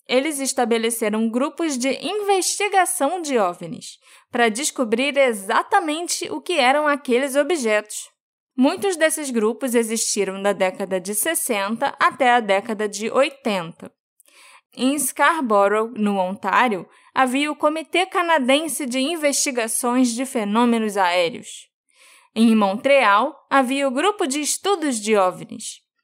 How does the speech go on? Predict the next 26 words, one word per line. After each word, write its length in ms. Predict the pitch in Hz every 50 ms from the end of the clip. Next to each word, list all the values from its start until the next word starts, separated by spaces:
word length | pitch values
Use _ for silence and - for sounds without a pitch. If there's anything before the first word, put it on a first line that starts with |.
| _ -
Esses 320 | 220 240 262 269 269 226
grupos 460 | 208 196 247 285 320 277 - 233 226 220
geralmente 560 | 240 285 302 320 302 269 247 240 254 - 285
pressionavam 760 | - - 262 262 - 330 311 269 233 202 202 196 202 208 214
o 60 | 220
governo 480 | 214 240 233 208 202 208 208 208 214 208
por 220 | - - - 208
mais 420 | 233 208 202 208 220 254 302 320 330
ação 560 | 330 320 320 - - 269 233 240 262 302 - _ _ _ _ -
e 140 | 302 330
divulgação 800 | 320 294 339 320 277 302 302 302 285 311 330 320 - 277 254 247
de 200 | 247 233 247 254
informações. 1080 | 247 247 254 254 262 240 262 254 277 311 - - 220 190 165 160 170 - - - - _ _ _ _ _ _ _ - - - - - _
Às 280 | - 269 330 370 330 285
vezes, 480 | 240 233 247 285 330 277 262 240 208
eles 260 | 240 240 254 254 247
até 260 | 254 254 254 254 277 294
faziam 540 | - 370 359 311 - 339 359 381 381 359
lobby 320 | 302 247 220 220 226 220 254
por 320 | 247 - 330 339 311 -
fundos 560 | - - 254 240 240 254 269 277 330 320 -
para 220 | - - 302 285 285
realizar 580 | 294 311 330 339 359 370 339 285 240 262 269
investigações 1000 | 311 349 320 294 311 302 - - 339 277 269 254 254 - - 262 330 330 294 240
eles 280 | 233 254 330 381 - -
próprios. 480 | - 226 196 175 - - - - -